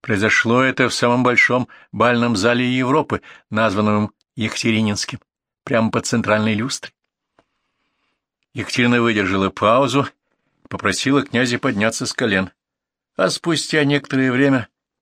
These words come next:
дела князя вроде бы как наладились. С тех пор и пошла легенда, что если встать под центральной люстрой Екатерининского зала Таврического дворца и загадать желание,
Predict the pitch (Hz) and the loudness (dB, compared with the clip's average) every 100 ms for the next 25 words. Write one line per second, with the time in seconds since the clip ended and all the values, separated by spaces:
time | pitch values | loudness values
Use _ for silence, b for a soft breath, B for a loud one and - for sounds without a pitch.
0 | _ _ _ _ - 113 131 131 131 135 | _ _ _ _ -10 -2 2 2 0 0
1 | 135 117 120 123 117 110 123 - 123 127 | 0 2 0 0 -2 -2 -4 -2 0 2
2 | 117 101 95 95 - - b b b b | 2 0 0 -2 -4 -10 b b b b
3 | b - 117 - 170 190 160 143 - - | b -6 -6 -4 -2 0 0 -2 0 0
4 | 190 117 98 92 82 - _ _ - 120 | 0 0 0 0 -2 -8 _ _ -12 -6
5 | 98 123 139 - 127 - 131 139 - 117 | -2 0 0 0 -2 -2 -2 -2 -2 -6
6 | - 113 117 127 120 113 135 - 120 - | -4 -2 0 2 2 0 -2 -2 -6 -6
7 | _ _ - 131 - 110 127 120 - 101 | _ _ -12 -10 -4 0 2 0 -2 -2
8 | 95 110 107 104 101 101 101 - 98 87 | 2 2 2 0 -4 -4 -6 -8 -8 -6
9 | 85 - 143 - _ _ B B B B | -6 -4 -4 -4 _ _ B B B B
10 | 110 113 110 107 87 95 113 170 127 | -2 0 2 2 2 2 2 2 0